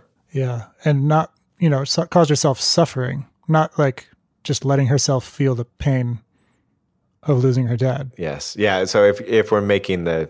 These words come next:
Speaker 2: distinction the way the Buddhists do, yes, which is, like, suffering is the resistance to the pain.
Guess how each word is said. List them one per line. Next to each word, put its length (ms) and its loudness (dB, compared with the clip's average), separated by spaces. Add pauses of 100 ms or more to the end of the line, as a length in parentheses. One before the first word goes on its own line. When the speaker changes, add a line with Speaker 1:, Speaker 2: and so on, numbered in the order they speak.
Speaker 2:
distinction 520 -6
the 80 -4
way 100 -2
the 100 -4
Buddhists 380 -6
do, 380 -8
yes, 360 -8 (340)
which 220 -8
is, 240 -6
like, 220 -6
suffering 580 -6
is 140 -8
the 80 -12
resistance 600 -10
to 100 -18
the 100 -14
pain. 340 -12